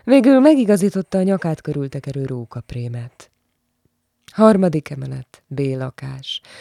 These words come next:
A barátnőjét, Nenét kissé öregnek találta, amikor feltornyozott hajjal, túlságosan kifestett szemmel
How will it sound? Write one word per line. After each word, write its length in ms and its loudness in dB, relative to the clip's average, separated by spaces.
A 100 -4
barátnőjét, 840 2
Nenét 480 0
kissé 340 -2
öregnek 420 0
találta, 640 -8
amikor 320 -4
feltornyozott 840 -2
hajjal, 600 -2
túlságosan 640 4
kifestett 520 -4
szemmel 720 -6